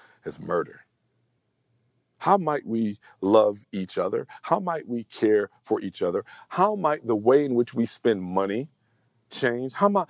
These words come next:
how might the way in which we spend money in other countries, for other countries, change? What if, what if, uh, the way that we, uh, we still could hold our preferences, and you might have a preference for one way of living and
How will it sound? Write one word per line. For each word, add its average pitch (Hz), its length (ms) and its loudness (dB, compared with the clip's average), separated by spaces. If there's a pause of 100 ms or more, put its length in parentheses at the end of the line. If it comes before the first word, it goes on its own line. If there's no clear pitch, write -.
(140)
how 185 140 6
might 170 280 -4
the 120 100 4
way 135 200 4
in 143 80 0
which 135 180 0
we 131 80 -2
spend 123 260 0
money 123 300 -2
in 113 140 -2
other 123 220 0
countries, 123 520 -8 (160)
for 156 280 6
other 135 180 0
countries, 117 480 -8 (240)
change? 123 560 -6 (1400)
What 165 200 8
if, - 180 -8 (200)
what 165 180 8
if, 220 240 -2
uh, 113 240 -4
the 117 160 4
way 127 400 6
that 135 180 2
we, 143 380 -2 (240)
uh, 98 180 0
we 117 160 2
still 247 340 -2
could 220 140 0
hold 175 240 6
our 147 140 4
preferences, 147 640 2
and 117 100 0
you 160 80 4
might 165 160 4
have 147 160 0
a 131 60 2
preference 135 400 2
for - 100 2
one 117 320 2
way 131 160 6
of 127 100 6
living 131 360 2
and 90 100 -10